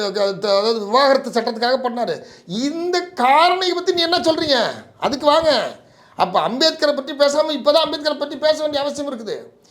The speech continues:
இப்ப அம்பேத்கரை பத்தி பேசலன்னா தான் சிக்கல். அப்ப அம்பேத்கரை பத்தி பேசுறது உங்களுக்கு ஏன் எரிச்சல் வருது அப்படின்னா, அம்பேத்கர் மிக வலுவான அரசியல் சாசனத்தை எழுதி கொடுத்து ஒரு பாதுகாப்பு வளையத்தை உருவாக்கிட்டாரு.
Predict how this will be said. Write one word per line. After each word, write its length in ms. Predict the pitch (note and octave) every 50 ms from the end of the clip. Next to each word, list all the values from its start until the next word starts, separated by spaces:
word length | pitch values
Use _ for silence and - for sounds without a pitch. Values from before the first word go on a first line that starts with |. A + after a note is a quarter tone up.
| _ _ _ -
இப்ப 280 | F3+ G3 F3 G#3+ F#3 G3+
அம்பேத்கரை 380 | B3 C#4 C4+ A#3 B3+ B3+ A3+
பத்தி 180 | G#3+ A3+ A3 C4
பேசலன்னா 760 | G3+ E3 G#3 A3+ B3+ A#3+ B3 C4+ A#3+ A3 G#3 F#3+ F3 D#3 C#3+
தான் 400 | C#3+ C#3 D3+ D#3+ F3 G3 A3 - -
சிக்கல். 440 | - - A3 - A3+ G3 D#3 - - -
அப்ப 300 | - F#3+ G3+ - G3+ G#3
அம்பேத்கரை 480 | B3 C#4 D4+ - - C#4 A#3 C4 C4 G#3
பத்தி 220 | A#3 A3+ A3+ C#4
பேசுறது 520 | B3+ G3 A#3 A#3 C4 C4+ C4 C4 A#3 G#3 G3
உங்களுக்கு 400 | A3+ G#3+ G3+ G#3 G3+ F3+ E3 F3
ஏன் 260 | G3+ A#3 A#3+ G#3+ F3+
எரிச்சல் 400 | G3 A3 C4 B3 B3 C4 A#3 F#3
வருது 160 | E3+ D#3 C#3+
அப்படின்னா, 500 | C3+ B2 A#2+ A#2+ B2 B2 C3+ D3 D3+ C#3+ - - - - - - _ -
அம்பேத்கர் 800 | - - C3 C3+ G#3 B3 C4+ D4 C#4 A3 F3 - B3 C4 C4
மிக 240 | A3 G3+ G3+ A#3 A#3
வலுவான 640 | F#3 D#3+ E3 G3+ A#3 A#3+ A#3 G#3+ F#3 E3 D#3+ G#3 A#3
அரசியல் 460 | G#3+ F3+ E3+ F#3+ G3+ F3+ A3+ A3+ F#3+
சாசனத்தை 680 | D3+ F3+ F3 F3+ F3 - F3 - F#3 - - G#3+ F#3+ E3
எழுதி 280 | E3+ G3+ A3+ A3 G3+
கொடுத்து 340 | F3 D#3+ D#3 D3 - A3 G3+
ஒரு 160 | F3 F#3 -
பாதுகாப்பு 800 | F#3 - F3 F#3 G#3+ B3 B3+ C4 B3+ A3+ G#3+ - - D#3+ C#3+ D3
வளையத்தை 360 | E3+ G3 F#3 - - G3 E3 D3+
உருவாக்கிட்டாரு. 460 | E3+ F3 E3+ D#3+ C#3+ D3+ C#3+ C3+